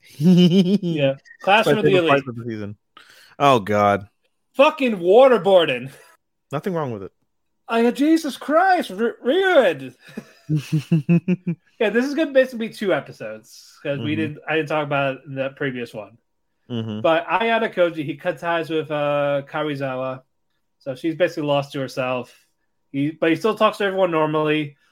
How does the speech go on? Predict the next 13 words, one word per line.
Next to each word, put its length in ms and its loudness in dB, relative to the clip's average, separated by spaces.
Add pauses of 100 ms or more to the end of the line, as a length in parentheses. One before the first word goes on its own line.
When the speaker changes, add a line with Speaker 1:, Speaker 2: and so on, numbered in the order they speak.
(140)
Speaker 2:
Uh, 240 4
Ryugen, 680 2
he 160 -8
ta-, 320 0
he 300 -6
co-, 300 -6
he 220 -8
confronts, 800 -2
uh, 400 2
Rokusuke, 1040 -2 (560)
basically 320 0
this, 300 0
uh, 320 2